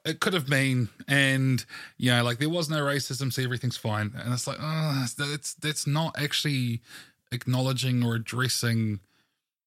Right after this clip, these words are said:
the reality that, of what has happened, what is happening, what is going to happen. Um, and it's just, it's, it's, it, it feels like people are trying to make feel,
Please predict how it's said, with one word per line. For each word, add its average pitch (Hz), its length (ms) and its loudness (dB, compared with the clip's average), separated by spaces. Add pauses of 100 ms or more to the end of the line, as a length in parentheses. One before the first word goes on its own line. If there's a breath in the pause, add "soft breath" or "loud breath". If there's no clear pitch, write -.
(320)
the 110 480 0
reality 110 1000 0 (260)
that, 101 260 -2 (460)
of 101 160 -4
what 110 300 -2 (200)
has 117 280 0
happened, 107 600 -2
what - 220 -8
is 104 220 -6
happening, 107 640 -2
what 107 140 -4
is 117 160 -4
going 107 360 -4
to 104 140 -8
happen. 104 500 -8 (540 loud breath)
Um, 104 260 -2
and 113 140 0
it's 113 200 -4
just, - 500 -2
it's, - 480 -2 (460 loud breath)
it's, 131 220 -2
it, - 200 -6
it 139 160 -4
feels 165 540 2
like 131 160 -2 (140)
people 143 280 0
are - 40 -2
trying 135 180 0
to 131 40 2
make 127 220 0
feel, 143 420 -2